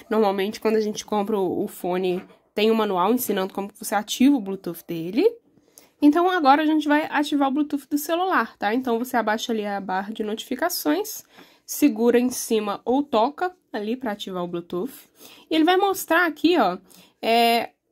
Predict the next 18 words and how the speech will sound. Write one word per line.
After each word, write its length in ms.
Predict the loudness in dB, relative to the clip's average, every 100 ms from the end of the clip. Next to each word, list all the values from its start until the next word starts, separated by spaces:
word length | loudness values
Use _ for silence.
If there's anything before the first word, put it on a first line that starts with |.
| _
os 320 | -2 0 0 -2
dispositivos 1120 | -4 -2 -2 -2 -2 2 2 2 -4 -4 -6
que 140 | -4
você 220 | -2 -2
pode 260 | 0 -2 -2
parear 720 | -2 0 2 2 2 -2 -6
ou 200 | 0 0
que 160 | 0 0
já 120 | 0
estão 480 | -2 -6 -6 0 0
pareados, 800 | 0 0 2 2 0 -4 -10 -6
tá? 160 | -2
Aqui 160 | -2 -4
ele 80 | -6
tá 100 | -2
mostrando 460 | -2 -4 -6 -4
os 140 | -4 -6
pareados. 800 | -2 0 0 0 0 -4 -8 -10